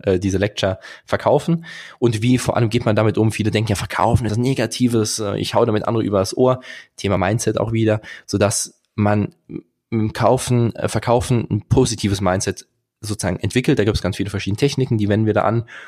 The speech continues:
Und dann gibt's noch ein kleines Extra, so das Thema Finanzen, das vor allem für diejenigen spannend, die sich hauptberuflich oder etwas intensiver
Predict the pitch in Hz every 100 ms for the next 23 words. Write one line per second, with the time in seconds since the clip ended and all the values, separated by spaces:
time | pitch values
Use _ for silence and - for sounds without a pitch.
0 | - - 104 131 120 107 110 101 104 117
1 | - - 113 110 107 104 - 107 98 101
2 | 98 120 135 135 - - - - _ _
3 | 110 - - 107 120 113 110 123 120 -
4 | 113 120 113 110 - - 113 113 104 104
5 | 104 - 107 135 139 135 131 - 104 -
6 | 107 101 - - 104 101 95 101 131 139
7 | 131 127 104